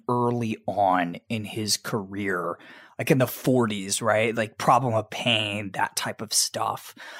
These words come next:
that really catapulted him to kind of national fame in Britain during the war. I also love the writings of this Jewish rabbi named Abraham Heschel. Have you read Heschel before on the Sabbath?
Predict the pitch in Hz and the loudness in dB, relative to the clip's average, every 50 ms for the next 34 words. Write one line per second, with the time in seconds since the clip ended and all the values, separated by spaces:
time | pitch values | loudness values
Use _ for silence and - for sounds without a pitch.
0 | - - 117 156 139 127 139 131 113 - - - - 127 117 113 110 - - 120 | -12 0 2 2 6 8 8 6 6 4 0 0 2 4 4 2 0 -2 -2 -2
1 | 113 - - - 104 98 101 104 _ _ _ _ _ _ _ _ - - - 123 | -2 -2 -2 -2 -2 -2 -2 -8 _ _ _ _ _ _ _ _ -12 -8 -4 -2
2 | 113 104 101 98 - - - - 117 110 95 90 - _ _ _ _ - 135 117 | -2 -2 -4 -6 -8 -8 -4 -2 0 0 0 0 -2 _ _ _ _ -2 0 2
3 | 110 95 - - 113 95 95 - 117 104 98 95 95 - - 151 175 - 175 165 | 2 2 0 0 -2 -4 -6 -6 -6 -4 -4 -6 -10 -2 4 4 4 6 8 6
4 | 160 147 - 123 110 107 110 120 131 131 147 147 143 143 143 143 _ - - - | 6 6 6 6 4 4 2 2 2 6 6 8 8 8 4 2 _ -18 -20 -18
5 | - - - - - - - - - - 233 480 480 - - - 453 415 302 190 | -18 -18 -20 -20 -20 -20 -18 -6 2 2 2 2 4 2 6 6 8 8 8 4
6 | 170 175 165 160 156 147 143 143 143 139 139 - - 127 117 110 110 117 120 123 | 6 6 8 8 10 8 8 6 4 2 -2 -2 0 0 0 2 4 4 6 6
7 | 135 135 135 131 135 131 120 - - - - 123 117 117 120 127 127 113 107 - | 6 4 2 2 4 4 4 2 0 0 2 2 2 2 0 -2 -2 2 2 4
8 | - - - - _ _ _ - 131 123 - - 139 139 135 - 131 120 107 110 | 4 4 2 0 _ _ _ -12 -8 -4 2 4 6 6 6 4 4 4 4 4
9 | 113 113 120 107 104 101 101 - - 113 107 101 101 - - _ - 123 123 120 | 4 4 4 4 4 4 2 0 -4 -6 -4 -6 -8 -12 -16 _ -8 -6 -4 -4
10 | 110 123 120 113 110 104 95 - _ _ _ _ - - - 117 - - 233 233 | -2 0 0 0 0 -2 -4 -10 _ _ _ _ -12 -2 0 0 4 6 6 6
11 | - - _ _ _ _ - 135 139 170 208 185 202 220 202 - 190 196 - - | 6 4 _ _ _ _ -2 2 8 8 10 10 10 8 6 4 2 2 4 6
12 | 220 196 190 208 202 - 214 208 220 214 - 139 139 131 127 - 135 131 147 - | 4 6 6 2 4 6 6 6 6 6 4 4 4 4 4 2 2 2 0 -2
13 | 233 226 | -2 -4